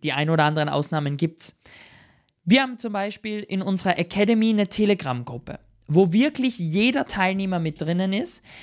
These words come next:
seine Erfolge teilt, neue Infos bekommt, dort einfach up to date bleibt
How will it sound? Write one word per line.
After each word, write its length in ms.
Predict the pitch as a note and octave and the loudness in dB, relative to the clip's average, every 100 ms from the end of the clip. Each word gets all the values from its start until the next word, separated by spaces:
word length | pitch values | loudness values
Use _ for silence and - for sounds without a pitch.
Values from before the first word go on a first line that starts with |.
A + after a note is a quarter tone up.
| - | -6
seine 340 | - G3 G#3+ | 2 2 2
Erfolge 540 | G3 G3 G#3 G#3 G#3 G3 | -2 -2 0 2 0 -4
teilt, 420 | D#3 C3 B2+ C#3+ | -4 -4 -4 -2
neue 280 | D#3+ G3+ G#3+ | 0 2 2
Infos 500 | G3+ G3+ - G3+ - | -2 -2 -2 -4 -4
bekommt, 500 | D#3 - B2 B2 E3+ | -6 -4 -4 0 2
dort 280 | F3 - | 2 2
einfach 340 | F3 F#3+ G3 - | -4 -4 -6 -6
up 300 | E3 F#3 - | -6 -6 -8
to 120 | F#3+ | -6
date 380 | E3+ F#3 G3+ - | -2 -4 -4 -6
bleibt 500 | C#3 A#2+ A#2 - | -4 -4 -6 -18